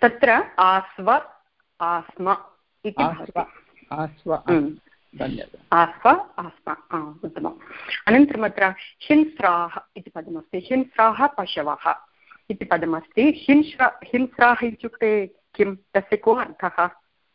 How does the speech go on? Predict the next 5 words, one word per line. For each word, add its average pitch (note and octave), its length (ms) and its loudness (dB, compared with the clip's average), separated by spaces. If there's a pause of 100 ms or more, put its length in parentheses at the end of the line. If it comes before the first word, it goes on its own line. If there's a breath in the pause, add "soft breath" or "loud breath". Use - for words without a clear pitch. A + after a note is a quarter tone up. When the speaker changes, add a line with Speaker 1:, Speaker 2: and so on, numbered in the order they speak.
(380)
Speaker 2:
हिंस-, G3 640 -8
हिंसा G3+ 500 -2
करोति F3+ 580 -2
इति F3+ 160 -6
हिंस्राः। D#3 880 -4